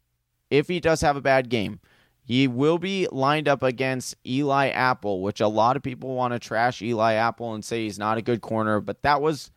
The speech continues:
that was with the Giants. Since he joined this Saints team, he has been a very solid corner.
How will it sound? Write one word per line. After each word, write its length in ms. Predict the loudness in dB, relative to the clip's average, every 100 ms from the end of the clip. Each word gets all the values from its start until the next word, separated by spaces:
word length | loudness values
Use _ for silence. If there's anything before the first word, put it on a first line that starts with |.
| _ -2
that 160 | 0 2
was 160 | 0
with 140 | -4 -4
the 80 |
Giants. 540 | -2 0 -2 -6 -14 -20 _ _ -4
Since 280 | 2 2 2
he 120 | -2
joined 340 | 0 0 2
this 140 | 0 0
Saints 380 | 0 -2 -4
team, 260 | -6 -4 -2
he 100 | 2
has 120 | 2
been 220 | 2 0 0
a 100 | 2
very 260 | 4 4
solid 520 | 2 4 4 4 0
corner. 480 | -6 -6 -2 -2 -4